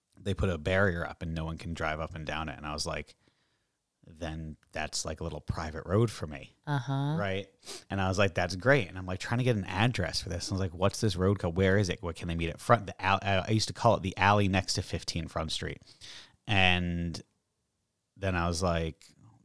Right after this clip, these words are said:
Speaker 1: the, the Houdini thing, I was talking with some friends, like, "You can just name it, right? You can just rename it." And we didn't really know, I didn't really know what that, that process was. And it turns out that technically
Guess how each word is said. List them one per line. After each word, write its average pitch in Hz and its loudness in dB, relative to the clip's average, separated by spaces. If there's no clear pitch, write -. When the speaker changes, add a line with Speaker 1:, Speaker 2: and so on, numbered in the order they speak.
Speaker 1:
the, - -14
the - -14
Houdini 113 2
thing, 110 2
I 101 0
was 98 -2
talking 80 -2
with 73 -6
some 76 -6
friends, 113 2
like, 78 0
"You 73 -8
can 107 -2
just 131 -2
name 98 0
it, - -8
right? 131 -2
You 104 -8
can 110 0
just 101 -4
rename 98 2
it." 208 2
And 117 2
we 123 8
didn't 123 4
really 127 8
know, 107 6
I 101 6
didn't 107 6
really 104 4
know 101 4
what 92 4
that, - 0
that 90 -6
process 131 2
was. 78 -6
And 104 0
it 92 -2
turns 117 2
out 127 2
that - -6
technically 85 0